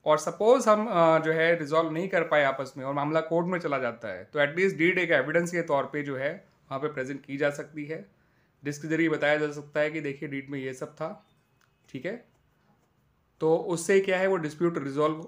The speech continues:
हो, होने के चांसेस बढ़ जाते हैं। ठीक है, तो ये फ़ायदा रहता है पार्टनरशिप डीड के होने का। क्लियर बच्चों?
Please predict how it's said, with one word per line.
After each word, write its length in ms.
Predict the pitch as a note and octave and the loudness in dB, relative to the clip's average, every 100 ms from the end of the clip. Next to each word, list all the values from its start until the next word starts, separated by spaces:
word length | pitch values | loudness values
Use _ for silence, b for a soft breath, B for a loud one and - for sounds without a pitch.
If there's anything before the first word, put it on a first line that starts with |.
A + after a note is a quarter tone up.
| - | -14
हो, 480 | B2+ B2 D#3 E3+ C3+ | -10 -6 -2 0 0
होने 160 | C3 C#3 | -2 -6
के 120 | C#3 | -6
चांसेस 340 | C3 A#2 C#3 | -8 -8 -8
बढ़ 200 | C#3 C3 | -6 -4
जाते 320 | B2 G2+ G#2+ A2 | -4 -8 -8 -12
हैं। 220 | F#3+ A#3+ _ _ _ - | -14 -18 _ _ _ -16
ठीक 140 | B2 | -10
है, 220 | E3 A#3+ _ _ _ _ _ _ _ _ _ _ _ - | -10 -10 _ _ _ _ _ _ _ _ _ _ _ -6
तो 60 | |
ये 140 | E3+ F#3+ | 2 4
फ़ायदा 360 | F#3+ D#3 F3+ | 6 6 6
रहता 280 | F3+ D#3+ D#3+ | 4 2 2
है 140 | E3+ E3+ | 0 0
पार्टनरशिप 340 | C3 C#3 D3 | -2 -4 -10
डीड 200 | C3 B2 | -10 -8
के 60 | D3+ | -10
होने 260 | B2+ A2 | -10 -12
का। 320 | F2+ _ _ _ _ _ _ _ _ - | -16 _ _ _ _ _ _ _ _ -8
क्लियर 180 | D3+ G3+ | -4 -2
बच्चों? 500 | A3+ B3+ A3+ - | 0 0 -2 -6